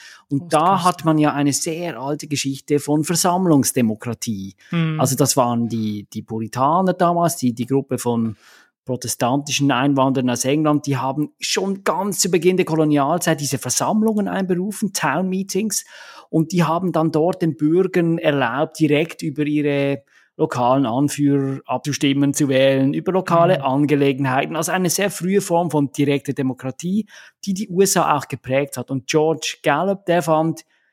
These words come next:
Speaker 1: hey, so muss es eigentlich in ganz Amerika sein. Man muss die öffentliche Meinung kennen.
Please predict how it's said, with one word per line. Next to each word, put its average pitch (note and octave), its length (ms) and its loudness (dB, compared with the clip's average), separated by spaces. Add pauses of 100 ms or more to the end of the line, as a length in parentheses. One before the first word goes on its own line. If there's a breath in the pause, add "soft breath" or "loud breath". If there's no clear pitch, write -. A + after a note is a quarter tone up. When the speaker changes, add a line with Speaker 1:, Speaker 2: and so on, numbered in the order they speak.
(120)
Speaker 1:
hey, E3 480 2
so E3+ 260 2
muss F3+ 180 4
es D#3 120 2
eigentlich D3+ 540 2 (100)
in D#3 120 2
ganz D#3 300 2
Amerika D3 460 0
sein. B2 560 -6 (140)
Man C#3+ 180 -4
muss F#3+ 180 2
die E3 140 -2
öffentliche D3+ 420 -2
Meinung B2+ 380 -4
kennen. G3 560 0